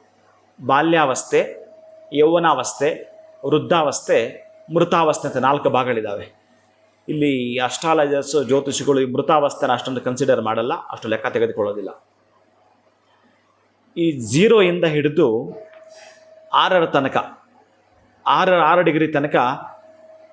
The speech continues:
ನಾವೇನು ಕರಿತೀವಿ ಬಾಲ್ಯಾವಸ್ಥೆ ಅಂತೀವಿ. ಆ ಬಾಲ್ಯಾವಸ್ಥೆಯಲ್ಲಿ ಆ ನಕ್ಷತ್ರವಿದ್ದಾಗ ಅಷ್ಟೊಂದು ಎನರ್ಜಿ ಇರಲ್ಲ ಅದಕ್ಕೆ, ಅಷ್ಟೊಂದು ಶಕ್ತಿ ಇರಲ್ಲ ಅದಕ್ಕೆ.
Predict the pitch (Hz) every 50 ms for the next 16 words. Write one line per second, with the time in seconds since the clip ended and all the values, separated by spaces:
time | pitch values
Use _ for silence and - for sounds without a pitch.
0 | _ _ _ 135 143 147 147 151 151 135 143 139 135 135 135 143 147 135 120 131
1 | 143 143 - - - 120 113 127 131 143 147 139 135 131 123 - - 117 110 98
2 | 87 101 90 - - _ _ _ _ _ _ 135 143 156 143 127 139 143 160 185
3 | 196 214 214 202 196 196 185 175 - - - 175 170 170 165 170 180 196 220 -
4 | - - - 131 143 156 151 156 147 - - 196 190 190 - 175 160 151 143 123
5 | 117 147 139 147 151 151 127 135 143 - - - - - - - - - - -
6 | 131 - - - 175 170 165 165 151 147 156 151 127 113 139 135 127 120 110 -
7 | - - - - - - _ _ _ - - - - 139 156 160 185 - 170 175
8 | 170 - 180 160 156 151 139 120 - - - - 104 - - -